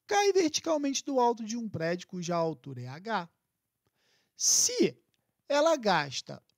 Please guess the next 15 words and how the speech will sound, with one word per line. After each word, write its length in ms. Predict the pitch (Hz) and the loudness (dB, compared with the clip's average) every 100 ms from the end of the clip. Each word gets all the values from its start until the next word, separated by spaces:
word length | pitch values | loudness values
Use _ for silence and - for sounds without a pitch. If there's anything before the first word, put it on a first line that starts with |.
| - | 0
um 320 | 330 480 508 466 | 2 2 -2 -6
segundo 1040 | - - 466 466 262 226 214 180 127 117 _ | -4 -4 -4 -8 -4 0 0 -2 -10 -18 _
para 280 | 220 226 240 | 0 2 0
percorrer 840 | 226 262 247 - 240 151 113 113 120 _ | -4 -8 -8 -6 -4 -4 -6 -14 -20 _
a 300 | - 202 190 - _ | 0 2 2 -2 _
última 840 | 302 440 508 494 - - 349 302 277 | 0 0 -2 -12 -4 -4 -2 -2 -2
metade 800 | 262 240 208 160 156 151 151 147 | 0 -2 -2 0 0 0 -4 -12
do 160 | 139 | -14
percurso, 880 | 131 156 143 _ 233 262 - - 135 131 _ _ _ _ | -12 -10 -10 _ -4 -2 -4 -8 -18 -18 _ _ _ _
qual 300 | - 466 381 | 4 6 8
é 100 | 254 | 6
o 140 | 226 | 2
valor 420 | 202 202 170 151 151 | 2 -2 -2 -4 -6
em 100 | 147 | -8
metros 800 | 135 135 170 - 240 320 - | -10 -10 -12 -10 -8 -8 -8